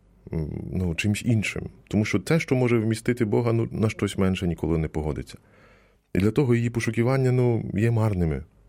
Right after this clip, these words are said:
Направді, якщо шукати, власне, заспокоєння, е, такого справжнього заспокоєння людини поза Богом, ну, то, напевно, е, ну, нічого з цього не вийде. Більше того,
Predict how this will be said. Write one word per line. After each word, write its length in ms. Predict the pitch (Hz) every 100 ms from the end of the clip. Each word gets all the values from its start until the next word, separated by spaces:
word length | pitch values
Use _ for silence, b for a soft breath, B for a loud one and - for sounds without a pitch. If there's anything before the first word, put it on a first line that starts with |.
| _ _
Направді, 480 | 85 82 98 90 90
якщо 340 | 85 - - 87
шукати, 580 | - 98 95 95 87
власне, 440 | 80 - 85 - 82
заспокоєння, 720 | 80 - 82 110 104 87 80 B B B B B _ -
е, 280 | 85 87 82
такого 260 | 85 85
справжнього 460 | 80 101 98 80 78
заспокоєння 560 | 73 - 80 87 82 80
людини 320 | 82 92 87
поза 280 | 110 107 98
Богом, 360 | 107 101 92
ну, 100 | 92
то, 140 | - 82
напевно, 440 | 80 85 82 78 B B B B B - 82
е, 140 | 78
ну, 200 | 80 80
нічого 420 | 78 76 82 80
з 80 | 78
цього 360 | - 76 76 76 - -
не 140 | 87
вийде. 380 | 85 80 69 69 - B B B B B -
Більше 400 | 95 151 - 101
того, 380 | 85 80 71